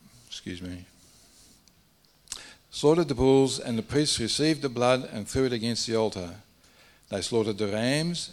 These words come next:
and their blood was thrown against the altar. They slaughtered the lambs, and their blood was thrown against the altar. Then the goats for the sin offering were brought to the king and the assembly, and they laid, laid their hands on them.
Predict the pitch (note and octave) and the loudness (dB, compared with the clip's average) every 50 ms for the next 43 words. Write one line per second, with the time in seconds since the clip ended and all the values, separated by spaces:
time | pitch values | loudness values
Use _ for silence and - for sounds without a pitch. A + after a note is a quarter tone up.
0 | - - A2+ A2 B2+ D3 C#3+ B2+ A#2 A#2+ A2+ A2 G2+ G#2+ G2 - - A2+ A2+ A2+ | -12 -10 -8 -4 0 0 0 2 2 2 0 2 0 -4 -4 -4 -4 -2 -2 0
1 | A2 A2 G2+ G#2 G#2+ G#2 - - - G#2+ G#2 G2 F#2+ F#2 - F#2 E2+ E2 E2 - | -2 -2 -4 -4 -4 -6 -6 -4 -2 -2 0 0 -2 -4 -6 -10 -10 -12 -14 -18
2 | _ _ _ _ _ _ _ - - - _ _ _ _ _ - G#2+ F#2+ - B2+ | _ _ _ _ _ _ _ -20 -20 -20 _ _ _ _ _ -6 -4 -2 0 2
3 | B2 A2+ A#2 A2+ G2+ A2+ A#2 C3+ D#3 D#3+ D3+ C3 A2+ G2 F2+ F2 E2+ - - C3 | 2 2 2 0 0 0 0 2 2 2 2 2 0 -2 -4 -6 -8 -10 -8 -6
4 | A#2+ A#2 B2+ D3 D#3 C#3+ A#2 A#2 A2 G#2+ G2 G#2 G#2 G2 - - A2+ A2+ A2+ A2 | -4 -2 0 2 0 0 2 2 0 2 2 -2 -4 -4 -2 -2 -2 -2 -2 -2
5 | G#2 G2+ A2 G#2 G2+ - - G#2+ G#2 G#2 G#2 F#2+ - F#2+ F2 F2 F#2+ G2 - - | -2 -4 -4 -4 -4 -6 -4 -2 -2 -2 -2 -2 -4 -8 -10 -12 -14 -16 -20 -20
6 | _ _ _ _ _ _ _ _ _ _ _ _ _ _ _ _ _ _ _ - | _ _ _ _ _ _ _ _ _ _ _ _ _ _ _ _ _ _ _ -4
7 | A#2 B2 B2+ A#2+ G#2 A#2+ A#2+ C3+ C#3+ - - - A#2 A2 G#2 - - C#3 D3 C#3 | -2 0 0 0 2 4 4 6 4 2 0 -4 -4 -2 -2 0 0 0 0 2
8 | C#3 C#3 C3 - C#3+ D3+ D3+ C#3+ C3+ A#2+ - C3 C3 C3+ B2+ - A#2+ A#2+ A#2 - | 2 0 0 0 -2 -2 -2 -2 -2 0 2 2 2 2 2 0 -4 -4 -6 -4
9 | - C3 C#3 D3+ E3 E3+ E3 D3+ D3 - - A#2+ A2+ A2+ A2 A2+ G#2 - C3 C3 | -4 -4 -2 -2 -2 -4 -6 -8 -12 -12 -6 -4 -4 -2 -2 -2 -2 0 0 -2
10 | C3 B2+ C3+ D3+ D#3 D#3 D3 D3+ - _ _ _ _ _ _ _ _ _ - B2+ | -2 -2 -4 -4 -4 -6 -10 -12 -18 _ _ _ _ _ _ _ _ _ -8 -6
11 | A2+ G#2+ A2 A2 G#2+ A2 A2+ A#2+ B2 A#2 G#2+ - - A#2 A#2 A#2+ B2 B2 G#2 G#2+ | -4 -2 0 0 2 2 2 2 2 0 -2 -6 -2 0 2 2 2 0 0 -2
12 | G#2+ G#2 G2 F#2 A2 A#2+ B2 C3+ C3 A#2+ D3 C#3 C3 B2 B2 B2+ C3+ C#3+ D3+ D#3+ | -2 -2 -2 -2 -2 -2 -2 -2 -4 -4 -6 -4 -4 -2 -2 -2 -2 -2 -4 -6
13 | E3+ D#3+ E3 | -8 -12 -14